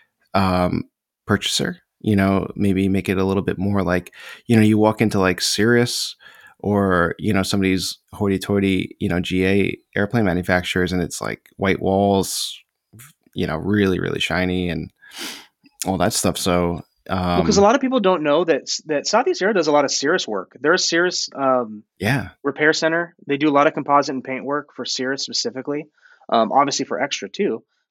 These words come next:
Speaker 2: Um, but it is not, um, I mean, Burke has a relationship with M X. Um,
Speaker 1: That's gonna be
Speaker 2: and Amer-,
Speaker 1: funky.
Speaker 2: I mean, American Champion,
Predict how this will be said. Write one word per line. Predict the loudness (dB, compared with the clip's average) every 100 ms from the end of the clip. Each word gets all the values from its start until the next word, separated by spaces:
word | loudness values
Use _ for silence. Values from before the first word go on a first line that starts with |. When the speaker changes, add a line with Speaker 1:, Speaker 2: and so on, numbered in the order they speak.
| -6
Speaker 2:
Um, | 0 0 0 -6 _ _ -4
but | -2 -2 _ -20 _ _
it | 0 2 4
is | 2 0
not, | 2 4 4 0 _ _ _
um, | -4 -4 -4
I | -6
mean, | -6 -6 -8 _ _ _ -2
Burke | 0 2
has | 2
a | 2
relationship | 0 0 -2 -4
with | -4
M | -2
X. | -4 -4 -10 -16 _ _ _ _ _ _ _ _ _
Um, | -16 -12 -12 -12 -16 -18 _ _ -20 _ _
Speaker 1:
That's | -6 -4 -2
gonna | 0
be | 2
Speaker 2:
and |
Amer-, | 4 2
Speaker 1:
funky. | 2
Speaker 2:
I |
mean, | -2 -6
American | -8 -8 -10
Champion, | -12 -12 -10 -10